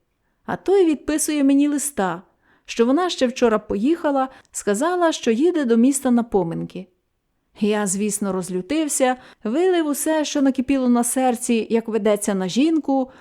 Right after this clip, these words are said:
бо це ж через неї усі нещастя, це ж її племінниця. Але не в тім річ. Побіг я до поліції. Розіслав повсюди телеграми, вирядив людей, сипав золотом. Нема.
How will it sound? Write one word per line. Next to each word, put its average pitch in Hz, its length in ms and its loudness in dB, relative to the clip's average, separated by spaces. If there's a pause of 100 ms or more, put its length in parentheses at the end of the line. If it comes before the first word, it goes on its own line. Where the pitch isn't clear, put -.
(200)
бо 190 120 0
це 302 220 0
ж - 100 -4
через 269 320 2
неї 330 340 2
усі 208 280 0
нещастя, 196 760 -4 (200)
це 240 240 2
ж 208 140 -2
її 277 300 4
племінниця. 185 800 -2 (1000)
Але 190 360 0
не 180 160 -2
в 175 60 -12
тім 302 400 4
річ. 240 500 -2 (720)
Побіг 330 360 4
я 330 120 2
до 262 140 0
поліції. 196 720 0 (420)
Розіслав 240 640 0
повсюди 214 400 -2
телеграми, 269 720 0 (260)
вирядив 226 540 2
людей, 269 540 2
сипав 339 520 -2
золотом. 277 840 0 (240)
Нема. 311 560 0